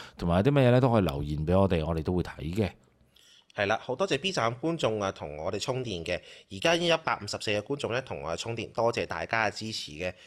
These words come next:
Speaker 2: YouTube 觀眾呢，可以透過呢個超級感謝呢，繼續支持我哋嘅，感謝大家嘅支持嘅。係啦，好多謝大家一路以嚟咁支持我哋啦。噉我同 K 老師啊，開通咗呢個小紅書啦，我小紅書叫做飛夢肥仔澳門癲台阿榮，係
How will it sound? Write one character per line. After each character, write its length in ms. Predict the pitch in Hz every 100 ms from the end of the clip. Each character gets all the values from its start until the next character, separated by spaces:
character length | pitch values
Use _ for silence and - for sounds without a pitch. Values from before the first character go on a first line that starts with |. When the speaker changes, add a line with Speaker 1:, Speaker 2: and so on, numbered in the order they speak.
| - -
Speaker 2:
YouTube 280 | 233 247 185
觀 140 | 220
眾 140 | 208 165
呢， 120 | 190
可 120 | 175
以 20 |
透 160 | 190 117
過 100 | 113
呢 20 |
個 120 | 156 139
超 200 | - 160
級 100 | 156
感 180 | 101 104
謝 120 | 107
呢， 80 | 107
繼 140 | 120 101 107
續 120 | 101
支 220 | - 127
持 200 | 120 87
我 80 | 78
哋 140 | 87 87
嘅， 180 | 98
感 140 | - 90 113
謝 140 | 117
大 220 | 98 90
家 220 | 95 117 110
嘅 40 |
支 180 | - 113
持 200 | - 85
嘅。 240 | 80 90 - - - -
係 120 | 87
啦， 100 | 87 - - -
好 80 |
多 120 | 95 113
謝 120 | 104
大 140 | 92
家 140 | 92 110
一 20 |
路 140 | 107
以 160 | 85 85
嚟 100 | 87
咁 80 | 92
支 140 | 113
持 100 | -
我 100 | 78
哋 160 | 90 90
啦。 160 | 92 - -
噉 60 | -
我 120 | 185
同 80 | 165
K 180 | - 185
老 80 | 156
師 260 | 117 151 143
啊， 60 | - _
開 140 | 135
通 140 | 131 135
咗 40 |
呢 40 | 110
個 120 | 120
小 140 | - 120
紅 180 | 104 73
書 200 | 131 131
啦， 120 | 117
我 100 | 104
小 120 | 139 123
紅 40 |
書 100 | 151
叫 120 | 143
做 80 | 107
飛 240 | - 147
夢 160 | 127 69
肥 160 | - 87
仔 100 | 113
澳 140 | 110
門 200 | 107 117
癲 200 | 151 147
台 120 | 117 87
阿 100 | 95
榮， 200 | 101
係 60 | 80